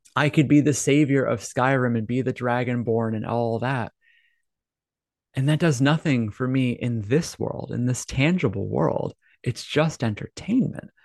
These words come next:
You know, yes, from a social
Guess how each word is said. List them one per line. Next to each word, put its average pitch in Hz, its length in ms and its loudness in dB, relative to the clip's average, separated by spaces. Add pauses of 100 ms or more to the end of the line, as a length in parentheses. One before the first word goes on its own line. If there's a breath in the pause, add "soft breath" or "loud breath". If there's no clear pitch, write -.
(1600 soft breath)
You 147 120 6
know, 123 120 6
yes, 120 440 2
from 131 200 0
a 131 80 0
social 131 560 2